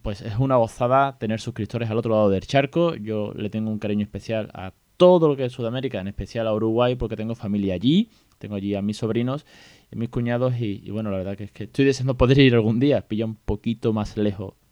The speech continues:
de la cuenta, pero deseando de, de visitar toda aquella zona. Así que de verdad, un millón de gracias a todos vosotros. A todos los demás, os invito a suscribiros a los cursos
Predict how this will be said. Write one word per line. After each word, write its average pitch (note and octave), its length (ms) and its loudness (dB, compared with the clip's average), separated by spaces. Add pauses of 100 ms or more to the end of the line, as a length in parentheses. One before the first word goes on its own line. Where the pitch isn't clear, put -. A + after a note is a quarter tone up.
de G2 120 -10
la F2+ 100 -6
cuenta, A2+ 320 -6
pero G2 220 -8
deseando F#2+ 360 -8
de, F2+ 300 -10
de F#2+ 140 -8
visitar F#2+ 340 -8
toda A#2 480 2
aquella F#2+ 320 -8
zona. G2 240 -6 (460)
Así C3+ 240 0
que D3+ 100 6
de D3 80 6
verdad, C3 260 4
un C3+ 100 -2
millón B2 200 0
de A#2+ 60 0
gracias A#2 260 -6
a G#2 80 -8
todos F#2+ 220 -8
vosotros. E2+ 400 -14 (400)
A C#3 100 4
todos F3 160 10
los F#3+ 100 10
demás, F#3+ 320 6
os A2 120 -4
invito A#2 400 0
a A#2+ 80 2
suscribiros A#2 480 -4
a - 20 4
los A#2 140 2
cursos A2 680 -4